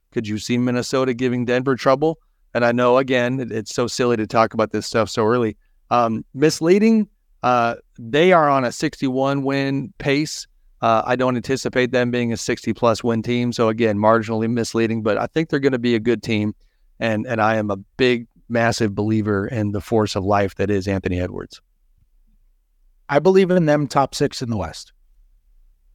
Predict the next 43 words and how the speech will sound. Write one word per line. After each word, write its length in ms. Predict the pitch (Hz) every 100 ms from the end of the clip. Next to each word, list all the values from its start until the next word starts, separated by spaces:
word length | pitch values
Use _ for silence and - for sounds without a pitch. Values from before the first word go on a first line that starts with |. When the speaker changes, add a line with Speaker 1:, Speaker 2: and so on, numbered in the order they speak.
| _ _ _ _
Speaker 2:
I 100 | 156
say 220 | 147 185
that 220 | 175 175 147
without 560 | 151 147 143 143 147 _ _ _ _ _ _ _ _ _ _ _ _ _ -
having 560 | 143 123 123 117 110 - _ -
listed 460 | 127 135 120 - 117
out 180 | 104
my 140 | 87 101
top 260 | - 101
six 240 | - 113 -
in 60 |
the 80 | 95
West 260 | 90 90 -
in 80 | 90
my 120 | 92
head, 280 | 92 - - _ _ - _
but 100 | 143
I 60 | 143
Speaker 1:
Sure. 120 | 110
Speaker 2:
have 120 | 95
to 120 | 147
imagine 600 | 127 131 127 107 98 85 - -
I 80 | 117
believe 300 | 117 120 107
in 80 | 101
them 160 | 95
top 240 | 95 87 -
six 220 | 85 -
in 40 |
the 80 | -
West. 320 | 85 - - _ _ - -
Speaker 1:
Sure. 280 | - 85 80
Speaker 2:
I 100 | -
think 200 | 113 143
they're, 240 | 131 104 92 _ -
I 60 |
think 160 | 123 127
they're 100 | 117
getting 220 | 101 -
in 120 | _
there. 240 | _ _ _ _ _ _ _
They're 100 | -
good. 260 | 185 247 127